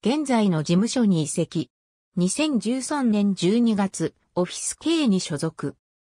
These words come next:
二千十三年四月、十年後の自分のために、今すぐ始めたい三十六の習慣を、スバル社から出版。二千十四年八月、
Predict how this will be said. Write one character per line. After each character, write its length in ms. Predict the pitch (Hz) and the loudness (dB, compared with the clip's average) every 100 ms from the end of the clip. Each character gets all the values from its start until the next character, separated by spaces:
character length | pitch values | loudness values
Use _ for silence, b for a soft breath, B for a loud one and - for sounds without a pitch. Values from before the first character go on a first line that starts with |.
| - | -4
二 120 | 180 | -2
千 300 | 190 311 302 | 0 0 -2
十 220 | 208 240 262 | -2 -2 -4
三 260 | 254 247 | -2 0
年 220 | 226 214 | 2 2
四 180 | 196 - | 0 0
月、 440 | 220 240 - 190 - _ - | 0 0 -2 -4 -4 _ -2
十 240 | 175 277 | 0 2
年 260 | 311 311 285 | 0 -2 0
後 120 | 285 | 0
の 100 | 262 | 0
自 180 | 247 202 | -2 -2
分 300 | 233 285 277 | 0 -2 -2
の 100 | 269 | -4
た 140 | 269 | -4
め 160 | 254 208 | 0 2
に、 200 | 180 185 _ - | 2 -2 _ -4
今 220 | 254 269 | 0 0
す 160 | - 254 | -2 -2
ぐ 100 | 220 | -2
始 280 | 170 160 | -2 0
め 120 | 226 226 | 0 0
た 160 | 247 | 0
い 120 | 240 | 0
三 260 | 226 294 277 | -2 -4 -2
十 220 | 202 180 | 2 2
六 240 | 165 156 190 | 2 0 0
の 100 | 175 | 0
習 240 | - 190 | 0 -2
慣 320 | 196 190 180 | 0 0 0
を、 200 | 160 175 - _ | -2 -4 -8 _
ス 220 | - - 196 | -14 -2 0
バ 140 | 247 | 0
ル 100 | 294 | 0
社 160 | 269 247 | -4 -2
か 140 | 196 | 0
ら 100 | 160 | 0
出 200 | - 151 _ | -4 -6 _
版。 260 | 180 170 - _ _ _ _ _ - | 0 0 -4 _ _ _ _ _ -2
二 120 | 185 | -2
千 300 | - 302 277 | 0 -2 -2
十 300 | 208 233 254 | 0 2 2
四 180 | 247 247 | 2 2
年 240 | 247 233 | 4 4
八 260 | 202 196 208 | 2 -2 -2
月、 400 | 202 - 180 | -4 -2 -4